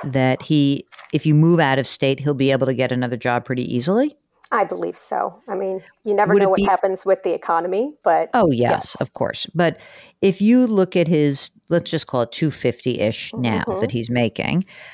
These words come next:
Speaker 1: what would you think if you move out of, out of California in five years, what do you think you would want to count on? I mean, I'm not saying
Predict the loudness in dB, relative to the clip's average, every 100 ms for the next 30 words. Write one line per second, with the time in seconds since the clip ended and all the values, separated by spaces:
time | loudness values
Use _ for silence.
0 | -6 0 2 2 2 0 0 -2 -2 -2
1 | 0 0 2 4 4 4 2 0 -4 -2
2 | 2 2 -2 -2 0 0 0 0 2 0
3 | 0 2 2 2 2 2 0 0 -2 -2
4 | -2 0 2 2 0 -4 -6 -8 -2 2
5 | 2 0 0 0 0 -2 -8 -12 -16 -8
6 | -2 0 -2 -6 -8 -2 -2 -2 0 2
7 | 4 2 0 -2 -2 -2 -4